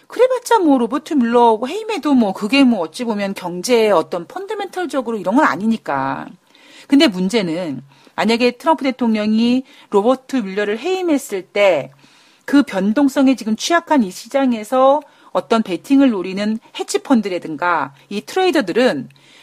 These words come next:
이 트럼프 대통령이 만약에 로버트 뮬러를 해임했을 때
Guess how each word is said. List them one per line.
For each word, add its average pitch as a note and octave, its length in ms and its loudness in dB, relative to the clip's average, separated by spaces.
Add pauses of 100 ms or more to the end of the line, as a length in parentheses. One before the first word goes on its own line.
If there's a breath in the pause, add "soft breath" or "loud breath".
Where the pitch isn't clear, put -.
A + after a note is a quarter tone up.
(360 soft breath)
이 B3+ 360 2
트럼프 - 300 0
대통령이 E4 460 0
만약에 A3+ 360 2
로버트 G3+ 340 -2
뮬러를 A#3 560 2 (160)
해임했을 F4+ 600 -4
때 C4+ 320 2